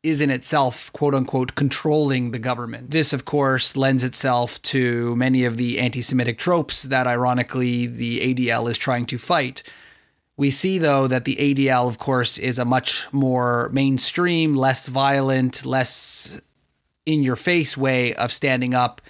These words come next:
in the media and in the world to try and protect Jews or have the local governments protect Jews, unlike the J D L, which tends to stand up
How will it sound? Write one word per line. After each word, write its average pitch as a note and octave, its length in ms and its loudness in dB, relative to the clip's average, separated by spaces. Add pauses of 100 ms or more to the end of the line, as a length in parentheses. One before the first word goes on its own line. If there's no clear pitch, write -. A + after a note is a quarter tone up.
(160)
in B2 160 -2
the A#2 80 -4
media C3+ 640 2
and A#2 280 -2
in A#2 140 -4
the A#2 80 -4
world C#3+ 500 0
to C3 80 -4
try C3 220 -2
and B2 120 -2
protect - 380 -6
Jews C#3 440 2 (320)
or B2+ 160 -6
have B2 340 0
the B2+ 160 0
local C3 360 0
governments D3 440 0
protect B2 420 -6
Jews, A#2+ 420 -6 (540)
unlike C#3+ 420 0
the C3 60 -4
J F3+ 280 2
D D3 180 0
L, B2 200 2
which B2 240 -4
tends B2+ 400 0
to A#2+ 580 -2
stand C#3 340 0
up B2+ 320 0